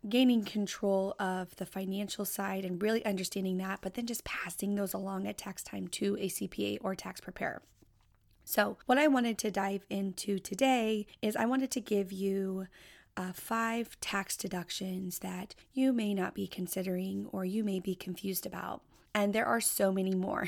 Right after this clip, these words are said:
<laughs> There are so many tax dedu-, deductions that you can consider. But I'm just gonna give you five today, and I'll give you more later. And I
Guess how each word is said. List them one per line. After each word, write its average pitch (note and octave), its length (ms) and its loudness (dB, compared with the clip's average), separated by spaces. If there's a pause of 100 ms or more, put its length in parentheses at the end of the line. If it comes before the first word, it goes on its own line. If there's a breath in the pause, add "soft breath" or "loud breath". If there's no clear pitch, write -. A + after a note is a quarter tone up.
(120)
<laughs> A3 140 2
There G#3 180 4
are A3 100 6
so G#3+ 240 4
many A3+ 220 2
tax G3 320 4
dedu-, G3 300 -4 (180)
deductions F#3+ 460 2
that - 100 -2
you F#3+ 160 -2
can - 180 -4
consider. - 400 -2 (140 loud breath)
But - 100 0
I'm A#3 140 8
just B3+ 140 4
gonna C4 120 6
give A3 140 2
you G#3+ 100 2
five F#3+ 400 2
today, G3 460 -2 (120)
and F#3+ 380 0
I'll B3+ 140 2
give C#4 140 0
you D4+ 80 6
more B3+ 180 4
later. G3 560 2
And G3 520 -4
I G3+ 160 -2